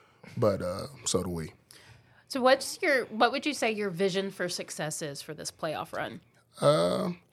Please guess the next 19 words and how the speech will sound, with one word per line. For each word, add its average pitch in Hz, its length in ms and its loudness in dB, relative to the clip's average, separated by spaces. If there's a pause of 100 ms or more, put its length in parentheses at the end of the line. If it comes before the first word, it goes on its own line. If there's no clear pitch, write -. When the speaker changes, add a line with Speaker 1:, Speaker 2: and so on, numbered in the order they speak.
Speaker 1:
our 139 140 6
vision 151 420 6
for 139 260 4
success 127 720 4 (440)
ultimately 127 480 6
is 127 180 6
to 107 400 0 (760)
win 120 180 6
it 113 100 4
all. 107 260 2 (120)
You 110 100 0
know, 101 140 0
that's 110 240 6
everyone's, 113 500 2 (300)
that's 131 200 8
everyone's 131 340 6
goal 120 320 10
right 120 180 4
now. 120 360 2